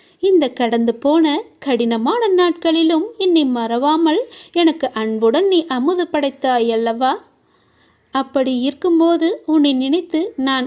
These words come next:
கண்களில் கண்ணீர் அருவியாக பெருகி உன்னை பார்த்து கொண்டிருந்தேன். சாயிருக்க எனக்கு என்ன துன்பம் வந்துவிடும் என நீ இருந்த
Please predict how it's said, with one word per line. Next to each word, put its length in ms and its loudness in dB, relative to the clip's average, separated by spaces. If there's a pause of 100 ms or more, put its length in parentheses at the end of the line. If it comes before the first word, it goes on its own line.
கண்களில் 600 -2
கண்ணீர் 460 -4
அருவியாக 640 -2
பெருகி 460 -2 (140)
உன்னை 320 2
பார்த்து 400 -6
கொண்டிருந்தேன். 760 -2 (760)
சாயிருக்க 800 -2 (460)
எனக்கு 380 -2
என்ன 260 2
துன்பம் 480 2
வந்துவிடும் 540 0
என 300 -4
நீ 160 -2 (100)
இருந்த 320 0